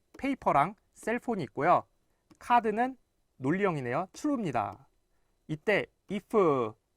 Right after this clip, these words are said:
자, 캐시가 포켓 안에 있냐? 자, 인연산자는 뭐냐면 이 포켓이라는 리스트 안에 캐시라는 게 있는지를 찾는 거예요. 근데 캐시가 없죠. 그럼 if문이 거짓이면 if 안에 있는 명령어를 실행하지 않고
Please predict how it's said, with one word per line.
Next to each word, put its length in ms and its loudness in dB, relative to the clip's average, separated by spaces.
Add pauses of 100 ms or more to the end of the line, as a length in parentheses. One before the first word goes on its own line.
(200)
자, 140 -4
캐시가 640 2 (440)
포켓 500 -4 (120)
안에 280 2
있냐? 460 2 (180)
자, 220 -6
인연산자는 760 0
뭐냐면 580 2
이 140 -6
포켓이라는 760 -2
리스트 380 -4
안에 420 4 (640)
캐시라는 580 0
게 220 -2
있는지를 420 -2
찾는 280 -6
거예요. 300 0 (220)
근데 220 -4
캐시가 600 0
없죠. 480 0 (1000)
그럼 180 -8
if문이 520 -4
거짓이면 680 0
if 240 -8
안에 200 2
있는 180 -4
명령어를 460 0
실행하지 400 0
않고 480 0